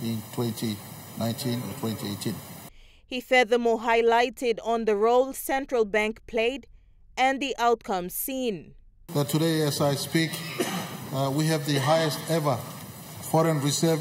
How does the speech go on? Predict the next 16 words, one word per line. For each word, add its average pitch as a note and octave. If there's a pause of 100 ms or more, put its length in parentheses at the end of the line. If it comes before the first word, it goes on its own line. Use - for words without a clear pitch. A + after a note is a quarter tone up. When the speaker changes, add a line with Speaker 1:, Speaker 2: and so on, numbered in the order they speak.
Speaker 1:
in D3+
our C#3+
central D3+
bank. C#3+ (1000)
On B2
record, D#3+ (540)
this D#3+
would D3 (240)
be D#3+
the D3
highest D#3+
our C3+
country D#3
has C3+
ever D3+
had, D3+